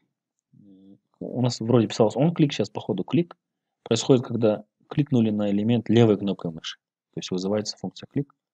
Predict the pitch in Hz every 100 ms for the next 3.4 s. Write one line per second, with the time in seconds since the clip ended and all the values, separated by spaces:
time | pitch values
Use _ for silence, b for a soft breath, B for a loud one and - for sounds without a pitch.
0 | _ _ _ _ - 98 - 117 117 -
1 | 87 _ _ _ _ _ _ 101 90 87
2 | - 104 92 87 _ 85 - _ - -
3 | - - 160 139